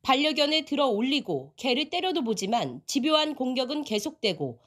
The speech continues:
말리던 여성도 쓰러집니다. 한 마리를 집중 공격하던 검은 새끼, 옆에 있던 다른 반려견마저 공격합니다.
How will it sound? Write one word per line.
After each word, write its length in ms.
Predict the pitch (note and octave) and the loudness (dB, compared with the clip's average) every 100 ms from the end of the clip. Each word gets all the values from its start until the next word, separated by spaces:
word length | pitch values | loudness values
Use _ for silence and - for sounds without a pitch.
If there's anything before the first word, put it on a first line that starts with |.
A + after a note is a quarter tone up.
| _ | _
말리던 500 | - G3+ B3 C#4+ C#4 | 4 4 4 0 2
여성도 380 | F#3+ G3+ D#4 A#3 | 2 2 0 -2
쓰러집니다. 720 | G#3 D4+ C#4 F3 C#3+ C#3+ B2 - _ _ _ _ _ _ _ _ _ | 0 0 0 -2 0 -2 -4 -12 _ _ _ _ _ _ _ _ _
한 180 | - F4 | 4 6
마리를 480 | F4+ F4 E4+ F4 E4+ | 6 4 2 0 -2
집중 380 | A#3+ - D#4+ C#4+ | -8 -4 -2 0
공격하던 680 | B3 C4+ C4+ A#3 A#3+ C#4+ | 2 0 2 2 2 0
검은 300 | C#4 A3+ C#4 | 2 2 2
새끼, 520 | C#4 A3+ - E3+ A#2+ - _ _ _ - | 2 0 0 -2 -2 -10 _ _ _ -2
옆에 280 | A3+ E4 | 2 4
있던 360 | C#4 - C#4+ C#4+ | 2 2 0 2
다른 320 | - A3 C#4+ | 2 4 2
반려견마저 680 | A#3+ A#3 B3 B3 A#3+ F#3 G#3+ | 2 2 2 2 2 2 0
공격합니다. 840 | G#3+ A#3+ B3+ G#3 F3 D3 D3 A#2 | 0 0 0 -2 0 2 0 -2